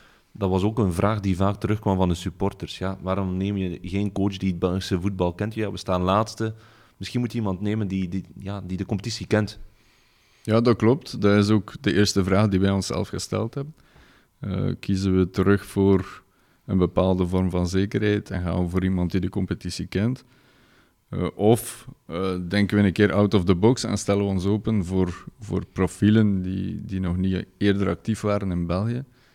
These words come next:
Speaker 2: En dat hebben we uiteindelijk gedaan. En ik denk tot nu toe dat we, dat we ons dat zeker niet beklagen.
Speaker 1: Ja, ook opvallend. Het is de eerste keer dat K V K een trainer weghaalt bij een andere club. Dat is nog nooit gebeurd.
Speaker 2: Nee, dat klopt.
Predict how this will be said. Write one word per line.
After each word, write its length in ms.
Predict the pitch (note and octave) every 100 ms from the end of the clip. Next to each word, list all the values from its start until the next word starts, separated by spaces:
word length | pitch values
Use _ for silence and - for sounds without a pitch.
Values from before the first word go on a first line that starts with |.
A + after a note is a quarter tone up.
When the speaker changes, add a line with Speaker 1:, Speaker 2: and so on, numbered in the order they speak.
| _ _ _ _ _
Speaker 2:
En 140 | - F2
dat 100 | E2+
hebben 180 | E2+
we 60 | E2
uiteindelijk 400 | E2 E2 F2 F2
gedaan. 420 | E2 D#2 D2+ A2+
En 240 | G2+ E2 D#2+ - _ -
ik 200 | D#2 C2+
denk 180 | D2+
tot 160 | D#2+ -
nu 160 | E2+ E2
toe 220 | - F2
dat 160 | E2+
we, 120 | E2 E2+ E2
dat 160 | D#2+ D#2+
we 60 |
ons 120 | E2
dat 140 | E2 -
zeker 260 | - F2
niet 140 | E2 E2
beklagen. 420 | E2+ - - F#2 - - _
Speaker 1:
Ja, 280 | - F#2 A2+ - _
ook 180 | - F2+
opvallend. 480 | G#2 - A2 A#2+ C3
Het 140 | -
is 120 | - F2
de 80 |
eerste 320 | F2+ F#2+ - G2
keer 200 | G2 G2+
dat 340 | F#2+ - -
K 40 | -
V 220 | F#2+ F2
K 60 | -
een 320 | G#2 F#2+ F2+
trainer 500 | - F#2 F#2 F2+ E2+ - _ _
weghaalt 580 | E2 F#2+ B2 G#2 F2+ E2
bij 140 | F2
een 80 | F2+
andere 260 | G2 F#2
club. 180 | F2+ A2+
Dat 280 | - _ F2+
is 20 |
nog 160 | - F#2
nooit 220 | G#2 B2+
gebeurd. 440 | - F2+ B2 - - _ _ _
Speaker 2:
Nee, 200 | A#2 A2+ - -
dat 200 | A2 G#2
klopt. 400 | A2+ A2+ -